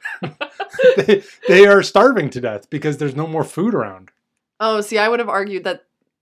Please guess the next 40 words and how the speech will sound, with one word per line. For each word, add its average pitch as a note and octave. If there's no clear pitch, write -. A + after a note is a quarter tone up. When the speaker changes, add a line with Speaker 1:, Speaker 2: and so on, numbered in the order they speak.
Speaker 2:
they G3
were F#3
trying E3+
to G3+
infect F3+
more F3
people D3+
and F#3+
stuff. -
Have F#3+
them F3+
z-, D#3+
have F3+
their E3+
race D#3+
or E3
whatever E3
Speaker 1:
To A#3
Speaker 2:
grow. G#3
Speaker 1:
what G3
end? -
To G3+
what F#3+
end? A2+
Speaker 2:
I C#4+
don't G#3+
know. F3+
Speaker 1:
To F#3+
what F3+
end? B2
You'd E3+
be G3
a D#3+
horrible A#2+
zombie. G2
Speaker 2:
<laughs> -
Speaker 1:
You B3
gotta A#3
Speaker 2:
I G3+
Speaker 1:
eat. F3+